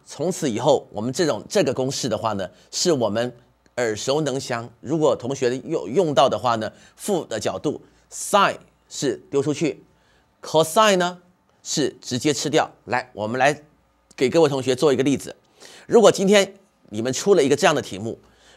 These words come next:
负的六十度，那各位同学会不会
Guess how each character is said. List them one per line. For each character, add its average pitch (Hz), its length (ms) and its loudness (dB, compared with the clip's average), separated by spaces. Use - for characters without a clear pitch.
负 240 280 6
的 175 220 8
六 175 140 6
十 143 120 -4
度， - 240 0
那 156 120 0
各 175 100 2
位 170 80 6
同 143 140 -2
学 139 200 0
会 - 200 -4
不 147 100 -4
会 147 320 2